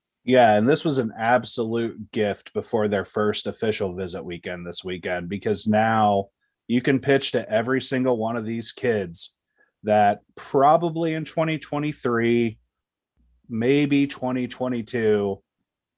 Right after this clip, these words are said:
the playoff's gonna be twelve teams, and U C's got a legitimate shot. They would have been in it last year.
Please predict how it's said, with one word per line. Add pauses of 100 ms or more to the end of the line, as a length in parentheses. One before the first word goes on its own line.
(280)
the
playoff's
gonna
be
twelve
teams,
and
U
C's
got
a
legitimate
shot. (580)
They
would
have
been
in
it
last
year.